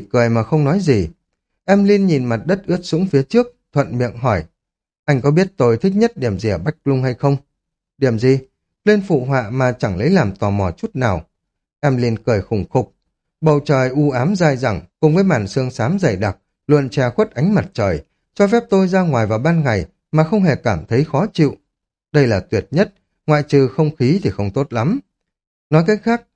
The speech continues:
mặt trời thực sự có thể gây tổn thương nhất định cho ma cà rồng sao? May là hôm qua mình đã cân nhắc đến chuyện này, cố tình không mang theo châm ngọc thái dương, nếu không thì chắc chẳng cách nào giao tiếp với Emlyn được. Glenn tựa như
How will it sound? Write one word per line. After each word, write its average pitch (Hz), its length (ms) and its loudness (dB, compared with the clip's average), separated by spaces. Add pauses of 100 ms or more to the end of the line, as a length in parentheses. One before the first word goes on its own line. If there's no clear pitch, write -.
mặt 147 200 0
trời 131 200 0
thực - 180 -4
sự 151 260 0
có 202 60 -4
thể 117 160 0
gây 117 200 -2
tổn 92 260 -4
thương - 240 -2
nhất - 180 -2
định 143 240 0
cho 127 120 -4
ma 120 180 -2
cà 95 160 -4
rồng 87 240 -4
sao? 131 320 -4 (500)
May 190 200 2
là 135 120 2
hôm 117 200 -2
qua 120 220 -2
mình 101 240 -2
đã 98 100 -2
cân 113 260 -2
nhắc 165 180 -4
đến 135 240 0
chuyện 110 240 -4
này, 98 240 -2 (300)
cố 208 140 2
tình 147 280 0
không 185 180 -2
mang 185 200 0
theo 185 140 -2
châm 180 280 0
ngọc 113 220 -2
thái 123 180 -4
dương, 131 300 -2 (320)
nếu 196 140 2
không 196 300 0
thì 123 140 0
chắc 196 260 -2
chẳng 92 200 -2
cách 165 180 -2
nào 101 240 -2
giao 107 180 -4
tiếp 175 260 -2
với 135 100 -6
Emlyn 113 360 -2
được. 107 260 -2 (560)
Glenn 135 220 2
tựa 120 280 -2
như 127 260 0